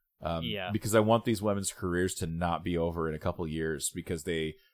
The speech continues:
Speaker 1: you know, deliver too many missile drop kicks and land awkwardly too many times. It's, um,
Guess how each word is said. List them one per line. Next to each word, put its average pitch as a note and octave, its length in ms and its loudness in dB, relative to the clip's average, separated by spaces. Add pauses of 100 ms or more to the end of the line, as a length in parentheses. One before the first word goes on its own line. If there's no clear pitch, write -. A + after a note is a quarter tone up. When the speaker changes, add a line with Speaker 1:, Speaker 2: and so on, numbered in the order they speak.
(240)
Speaker 1:
you G2+ 100 -4
know, D#2+ 140 -2
deliver F2 400 -2
too G2 140 -4
many F2 120 0
missile E2 240 -4
drop D#2+ 300 -2
kicks - 260 -4
and D#2 120 -8
land D#2 280 -4
awkwardly C#2 560 -6
too - 160 -10
many C#2+ 200 -8
times. B1 440 -8
It's, - 380 -10 (1300)
um, D2 380 -6